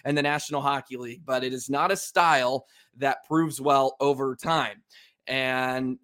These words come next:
that's really come back to bite him. They continue to get down by two goals, and they make huge pushes, and they look really good in the third period. And man, they may pull themselves back to even, but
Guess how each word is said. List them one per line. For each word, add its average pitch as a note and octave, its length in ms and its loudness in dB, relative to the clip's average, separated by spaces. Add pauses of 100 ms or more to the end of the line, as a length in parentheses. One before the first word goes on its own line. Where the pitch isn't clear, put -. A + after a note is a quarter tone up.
(100)
that's C#3 340 -2
really D#3 320 -2
come D#3+ 240 -2
back D#3 220 -2
to D3+ 80 -2
bite C#3 280 0
him. A#2 300 -8
They B2 140 -6
continue D3+ 600 -4
to D3 140 -10
get C#3+ 220 -4
down C#3+ 340 -2
by C3+ 200 0
two D#3 340 -4
goals, D3+ 500 4 (180)
and C#3+ 440 0 (340)
they C#3 160 0
make D#3+ 180 0
huge E3+ 380 -4
pushes, F3 520 2
and D3 80 0
they D3+ 100 2
look D#3 160 4
really E3+ 500 4
good F3 380 4
in D#3+ 80 0
the E3 100 -2
third E3+ 320 -4
period. F3 580 0
And D3 160 0
man, E3+ 280 -2
they D#3 100 -2
may E3 160 -2
pull E3+ 240 -4
themselves E3 460 -4
back D#3+ 240 -2
to C#3 180 -12
even, D#3 480 -4
but A#2+ 240 -2